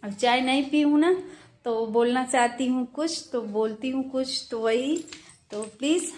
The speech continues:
आप बने रहिएगा एंड तक मेरे चैनल पे। देखिए फ्रेंड्स, आ चुकी हूँ बाहर, और बाहर का भी नज़ारा आप लोग देख ही लीजिए।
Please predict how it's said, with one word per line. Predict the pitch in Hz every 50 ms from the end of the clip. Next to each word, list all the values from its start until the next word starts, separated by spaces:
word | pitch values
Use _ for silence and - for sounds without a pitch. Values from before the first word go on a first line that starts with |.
| - - -
आप | 226 220
बने | 202 196 220 226 233 240
रहिएगा | 240 269 269 269 277 285 269 302 320 359 381 - - - - _ _ _ _ _ _ _ -
एंड | 233 240 240 254 262 254 277
तक | 285 311 302 302 - -
मेरे | 254 233 233 240
चैनल | 233 - 269 254 262 269 269
पे। | 269 269 294 294 311 392 494
देखिए | - - 294 - - 349
फ्रेंड्स, | 339 - - 339 349 349 339 -
आ | 320 269 285
चुकी | 285 - 311 - - 311
हूँ | 285 294 294 254 220
बाहर, | 247 254 269 269 285 330 359 427 - _ _ - - _ _ _ -
और | 208 220 226 226
बाहर | 220 202 226 220 208 220 247 254
का | 254 - 262
भी | 262 247 277 311
नज़ारा | 294 277 247 226 233 226 233 247
आप | 247 247 240 - -
लोग | 240 240 226
देख | 208 233 233 233 226
ही | - 285
लीजिए। | 269 269 269 254 240 - 269 285 320